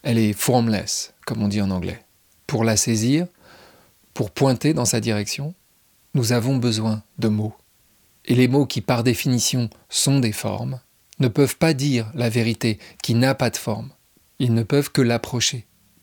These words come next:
C'est exactement comme l'asymptote en mathématiques, si vous vous souvenez de vos cours à l'école. L'asymptote, c'est cette chose qui tend vers l'infini ou qui tend vers zéro, sans jamais les atteindre.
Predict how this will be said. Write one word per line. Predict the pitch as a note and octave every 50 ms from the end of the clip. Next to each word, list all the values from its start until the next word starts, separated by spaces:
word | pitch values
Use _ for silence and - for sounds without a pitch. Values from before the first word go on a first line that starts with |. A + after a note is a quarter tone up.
| _ _ _ _ _ _ _
C'est | - - C3
exactement | B2 A2+ C#3 C3 - - D3+ D3+ C#3+
comme | - C3 B2+ A#2+
l'asymptote | A#2+ B2+ B2 - - C3 A#2 G#2+ - - C#3 C3 A#2+ - - - - _ _
en | C3 A2+
mathématiques, | A2+ G#2 - - A#2 A#2 A2 G#2+ - B2+ - - - - _ _ _ - - - - - _ _ _ _ _ _
si | - - - - - - A2+ G#2+
vous | G#2+ G#2
vous | G#2 G#2 G#2+ G#2+
souvenez | - - A#2 A2 A2 A#2 A2+
de | A2
vos | G#2+ G#2+ G2+
cours | - - B2+ A#2 A2 G#2+
à | G2
l'école. | G2 G2+ - - B2 B2 B2 A#2 - _ _ _ _ _ _ _ _ _ _ _ - - - - - - _ _ _ -
L'asymptote, | B2+ A#2 - B2+ A2+ A2 A2 - C#3 C#3 -
c'est | - - A2+
cette | - - A2+ G#2+
chose | - - C3 C3+ B2 A2 G#2+ G2+ - - - _ _
qui | - C3+ -
tend | - - D3+ C#3 C3+ B2+
vers | A#2 A#2 A2+
l'infini | A2+ A#2 A#2 G#2 - - A#2 A#2+ C3 C#3+ C3
ou | A2
qui | - - - A2
tend | - C3+ C3 B2
vers | A#2 A2+ G#2+
zéro, | G2+ G#2 G#2+ G#2+ G#2+ B2 C3 - _ _ _ - - - _ _ _
sans | - - C3 A#2
jamais | G#2+ A#2 A2 A#2 A#2+
les | A#2 G#2+ G#2+
atteindre. | G#2+ G#2+ - G#2+ G#2 G2+ G#2 -